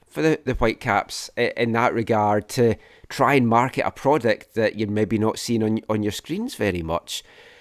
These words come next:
All season ticket holders are going to get the streaming package as part of their season ticket p-,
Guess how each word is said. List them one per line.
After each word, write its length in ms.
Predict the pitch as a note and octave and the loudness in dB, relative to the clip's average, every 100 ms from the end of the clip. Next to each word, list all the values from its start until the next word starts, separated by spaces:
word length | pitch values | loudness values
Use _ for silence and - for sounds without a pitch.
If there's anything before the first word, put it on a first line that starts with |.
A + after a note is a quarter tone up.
| _ _ _ _ | _ _ _ _
All 200 | D#3 G3+ | 4 4
season 440 | G3+ - G3 A3+ A3 | 4 -2 -2 -2 -4
ticket 300 | E3 D3 F2+ | -4 -4 -2
holders 640 | G2+ F#2 F2 A2+ D#3 - - _ - | -2 -2 -2 -4 -4 -10 -16 _ -2
are 120 | A#2 | -2
going 320 | G#2 A#2+ B2+ | 2 2 2
to 120 | A#2 A#2 | -2 -4
get 560 | A#2 A2 A2 A2+ - _ | 2 2 4 0 -4 _
the 140 | G2+ G2+ | -12 -8
streaming 420 | - B2+ A#2+ A2+ | -4 -2 0 -2
package 640 | - G2+ G2+ - G2+ - | -2 -2 -2 -4 -6 -6
as 140 | F2 | -12
part 260 | - G2 F#2 | -6 -2 -2
of 80 | F2 | -2
their 100 | F#2 | -6
season 360 | - G3 F3+ | -6 -6 -4
ticket 340 | - A2+ - | -6 -6 -12
p-, 80 | - | -14